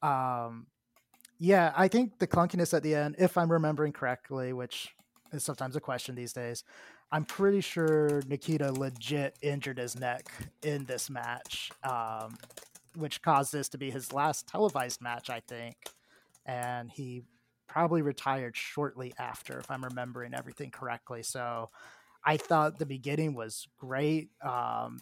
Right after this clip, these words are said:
their strikes and, like you said, Nikita selling to get over just how dangerous Vader was, but he, him having just enough power and speed to kinda hang in there. But then, unfortunately, the match did get a little clunky.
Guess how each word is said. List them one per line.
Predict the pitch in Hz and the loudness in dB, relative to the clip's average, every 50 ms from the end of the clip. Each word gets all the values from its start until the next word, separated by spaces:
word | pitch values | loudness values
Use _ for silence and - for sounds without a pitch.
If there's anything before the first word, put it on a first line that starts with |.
| _ _ | _ _
their | 131 127 | -10 -8
strikes | - - - - 170 151 151 151 147 - - - | -8 -8 0 2 4 4 4 2 -2 -4 -4 -6
and, | - 135 131 131 | -4 -4 -4 -4
like | 127 131 - | -6 -6 -6
you | - | -8
said, | - - 131 123 | -10 -10 -8 -10
Nikita | 127 120 - 165 160 135 120 | -10 -6 -2 -2 -2 -2 -2
selling | - - - 151 143 147 147 151 143 143 | -2 -2 0 2 2 2 2 0 -2 -4
to | 135 - 123 | -6 -8 -10
get | 131 127 123 | -8 -6 -6
over | 127 131 131 | -4 -6 -6
just | 123 127 - - | -8 -8 -6 -4
how | 139 123 | -4 -4
dangerous | 120 - 127 127 131 139 139 127 139 131 127 123 | -4 -6 -8 -8 -8 -8 -8 -8 -8 -8 -8 -8
Vader | - _ 127 127 127 120 117 | -10 _ -10 -8 -8 -8 -10
was, | 113 120 135 151 151 143 147 143 - - _ - - - - - _ _ _ | -8 -4 -2 0 0 0 0 -2 -4 -8 _ -20 -20 -20 -20 -20 _ _ _
but | - 156 139 127 139 | -2 0 0 0 -2
he, | 139 - - 156 156 143 143 139 135 127 147 143 - - - | -6 -6 -4 -2 -2 0 0 -2 -2 -4 -6 -8 -8 -10 -8
him | - - 170 156 | -2 0 2 2
having | 156 147 139 135 135 | 2 0 0 -2 -4
just | 135 160 151 - 151 | -2 -4 -4 -2 -4
enough | 127 131 147 139 139 - _ | -4 -2 -2 -2 -2 -4 _
power | - - 139 143 143 143 143 | 0 2 4 4 4 4 2
and | 143 131 131 127 123 | 0 -2 -4 -6 -6
speed | - - - 147 139 139 143 139 139 - | -8 -8 -6 -6 -4 -4 -2 -4 -4 -8
to | - | -10
kinda | - - - 139 127 | -8 -6 -6 -4 -4
hang | 113 - 135 123 120 117 | -6 -6 -6 -6 -6 -8
in | 110 123 147 160 165 | -4 -2 -2 -2 0
there. | 165 170 165 160 165 160 - _ _ - - - - _ _ _ _ _ _ | 0 0 0 0 -2 -4 -6 _ _ -20 -20 -20 -20 _ _ _ _ _ _
But | 156 147 | -2 0
then, | 147 139 | 0 0
unfortunately, | 135 135 - - 160 156 - - 160 151 143 | 0 -2 2 2 2 2 2 0 -2 0 0
the | 139 | -2
match | 131 135 131 131 - - - - | 0 0 -2 0 -2 -4 -4 -2
did | 143 143 135 | -4 -4 -2
get | - 143 135 | -2 -2 0
a | 143 | 0
little | 135 139 139 131 | 0 -2 -2 -4
clunky. | - - 143 135 139 - - 143 135 131 131 | -6 -6 -6 -6 -6 -6 -6 -6 -4 -4 -6